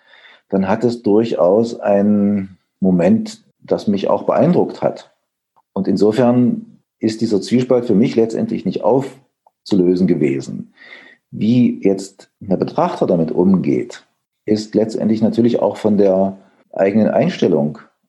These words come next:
abhängig. Ob ich es eher als Umweltzerstörung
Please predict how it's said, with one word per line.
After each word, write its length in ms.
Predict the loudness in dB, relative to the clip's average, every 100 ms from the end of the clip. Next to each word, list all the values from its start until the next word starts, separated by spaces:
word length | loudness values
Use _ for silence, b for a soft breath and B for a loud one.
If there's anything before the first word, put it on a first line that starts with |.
| _
abhängig. 760 | -8 -6 -6 -6 -6 -12 -20 -6
Ob 180 | -4 -4
ich 140 | -4
es 160 | -6 -6
eher 340 | 0 2 2
als 540 | 2 0 0 -6 -18 -10
Umweltzerstörung 1300 | -2 2 4 2 -2 -10 -2 0 2 2 -2 -8